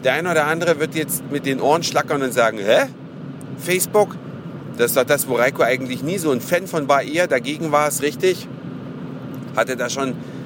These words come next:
ziemlich massive Bedenken, aber das Leben lehrt einen manchmal auch etwas anderes und da muss man auch die Flexibilität haben, darauf einzugehen. Ich war ja, wie ihr wisst, in Israel kurz vor Weihnachten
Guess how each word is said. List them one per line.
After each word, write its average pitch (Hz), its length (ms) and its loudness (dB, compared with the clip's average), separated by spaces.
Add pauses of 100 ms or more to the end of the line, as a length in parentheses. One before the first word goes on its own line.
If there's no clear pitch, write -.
(360)
ziemlich 226 320 4
massive 180 360 0
Bedenken, 147 480 0
aber 123 240 4
das 120 200 2
Leben 135 500 0 (380)
lehrt 117 360 0
einen 120 280 -4
manchmal 147 320 -2
auch 147 320 4
etwas 151 480 0 (100)
anderes 160 600 0
und 131 100 0
da 135 100 2
muss 165 200 -2
man 156 100 0
auch 135 140 0
die 131 100 -6
Flexibilität 135 880 -2
haben, 120 340 2 (680)
darauf 123 840 4 (100)
einzugehen. 131 640 0
Ich 123 160 -4
war 151 160 4
ja, 175 220 2 (360)
wie 147 120 2
ihr 147 140 6
wisst, 160 220 0
in 147 120 0
Israel 160 500 4
kurz 175 280 -2
vor 139 180 6
Weihnachten 151 680 0